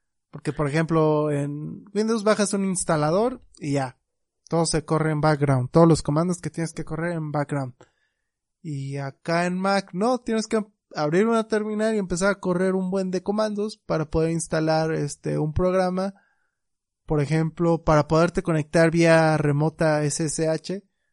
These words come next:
pues necesitas hacerlo por comandos y estar creando variables de entorno del sistema. Entonces, ahí ya es un, una hueva. <laughs> Que, por ejemplo, yo ahí preferiría Windows,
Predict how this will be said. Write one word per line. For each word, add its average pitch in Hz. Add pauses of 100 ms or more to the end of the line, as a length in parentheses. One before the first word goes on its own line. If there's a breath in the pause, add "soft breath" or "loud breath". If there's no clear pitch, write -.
pues 143
necesitas 151
hacerlo 165
por 151
comandos 196
y 165
estar 175
creando 170
variables 160
de 160
entorno 160
del 151
sistema. 185
Entonces, 165 (640)
ahí 180
ya 185
es 185
un, 170 (200)
una 151
hueva. 165 (220)
<laughs> -
Que, 165 (320)
por 156
ejemplo, 156
yo 160
ahí 175
preferiría 147
Windows, 175